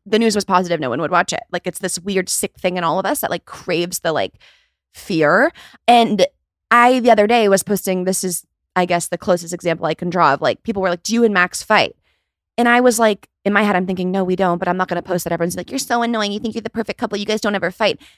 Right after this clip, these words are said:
And then I was like, "No, I should say this because people should know, like, if you're in a happy, like, predominantly healthy relationship, like, the answer to this question should be, no, we don't fight often." Like, I'm gonna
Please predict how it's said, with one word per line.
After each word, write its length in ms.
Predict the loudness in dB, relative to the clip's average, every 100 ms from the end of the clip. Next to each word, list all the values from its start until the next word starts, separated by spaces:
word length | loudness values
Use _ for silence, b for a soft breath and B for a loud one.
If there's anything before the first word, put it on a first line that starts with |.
| b
And 60 |
then 60 | 0
I 40 |
was 120 | 2 0
like, 140 | 0
"No, 180 | 2 2
I 60 |
should 240 | 2 0 -2
say 220 | -2 0
this 280 | 0 0 -2
because 380 | -6 -4 -4 -4 b b b _
people 240 | 2 2 2
should 220 | 0 2
know, 260 | 6 6 6
like, 220 | 4 0
if 80 | -4
you're 160 | -2
in 80 | 0
a 160 | 0 -2 _
happy, 720 | -16 -4 -2 -2 0 2 2
like, 220 | 0 -2 -4 _ -8
predominantly 600 | 0 2 4 2 0 -2
healthy 280 | -2 -2
relationship, 640 | -2 0 0 0 -2 -2 0
like, 200 | -2 -2 b b b -4
the 120 | 2
answer 220 | 2 2 2
to 20 |
this 160 | 0
question 400 | 0 -2 0 0
should 180 | 0 -2
be, 240 | -4 -6 -6 -6
no, 280 | 0 2 2
we 160 | 2
don't 260 | 2 0 0
fight 220 | -4 0
often." 520 | -2 -4 -6 -4 -2
Like, 220 | -2 -2 -6 b b -2
I'm 220 | 2 4
gonna 400 | 4 4 4 2